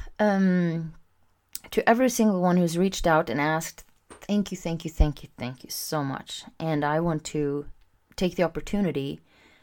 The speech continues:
to do the same. So I will share that, yes, I've, I'm dealing with some,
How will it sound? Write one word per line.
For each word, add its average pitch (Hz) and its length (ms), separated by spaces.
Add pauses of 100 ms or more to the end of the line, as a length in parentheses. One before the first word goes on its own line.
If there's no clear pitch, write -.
(240)
to - 80
do 165 120
the 143 100
same. 127 560 (1200)
So 151 200
I 151 140
will 165 180
share 156 560
that, 156 260 (180)
yes, - 640 (340)
I've, 147 520 (360)
I'm 196 160
dealing 160 320
with 143 140
some, 139 580